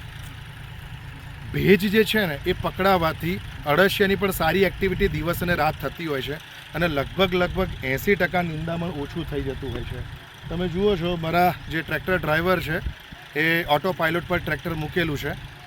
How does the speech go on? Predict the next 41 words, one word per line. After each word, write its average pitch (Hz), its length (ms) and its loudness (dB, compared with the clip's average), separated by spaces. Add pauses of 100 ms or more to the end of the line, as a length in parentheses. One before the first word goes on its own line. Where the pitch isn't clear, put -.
(140)
અને 165 380 -2
એ 170 180 -2
પાછળ 170 580 2
વાવેતર 175 540 2
પ્રોપર 165 400 -2
થાય 156 260 0
છે 190 200 0
કે 190 140 -2
નહીં, 185 180 2
રેઝ 156 280 4
બેડનું 180 520 2 (340)
ભેજથી 156 440 4
એ 185 40 4
બેડ 175 220 4
બની 165 260 2
રહ્યા 180 220 8
છે 185 160 0
કે 180 180 -2
નહીં, 170 240 -4 (480)
એ 185 200 4
જોઈ 170 280 0
રહ્યા 147 240 0
છે. 147 160 -6 (540)
અને 190 640 0 (960)
પાછળ 185 320 4
માણસો 190 340 4
પણ 190 120 4
કામ 170 280 2
કરી 165 260 -2
રહ્યા 151 280 0
છે. 139 200 -6
પેરેલલી 202 760 6 (580)
કામના 190 400 4
ફોન 180 300 0
છે, 175 180 2
તો 180 120 0
કામનો 175 400 0
ફોન 190 240 -2
પણ 196 180 0
એ - 20 2
વાત 180 220 6